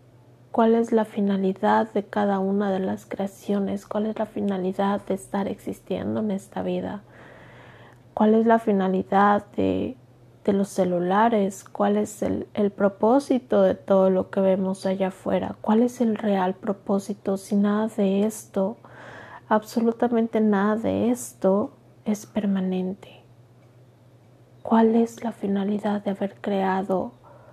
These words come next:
algo que se puede destruir, algo tan frágil, algo que no existe, algo que no somos?"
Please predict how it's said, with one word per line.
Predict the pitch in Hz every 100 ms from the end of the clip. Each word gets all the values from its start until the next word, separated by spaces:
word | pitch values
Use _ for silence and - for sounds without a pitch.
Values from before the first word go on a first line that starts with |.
| - - -
algo | 214 202 202 -
que |
se | 214 208
puede | - 202 202 202
destruir, | 202 202 - - 196 196 196
algo | 208 220
tan | 220 - 226 - - -
frágil, | - 196 196 - - 185 208 - - - _ - - - - - -
algo | 214 214 233 -
que | 220
no | 208 208
existe, | 202 - - 190 190 - - - - - _ - _ _ _ _ -
algo | 196 202 220
que | - 196
no | 190 185
somos?" | 196 - 190 208 214 196 - -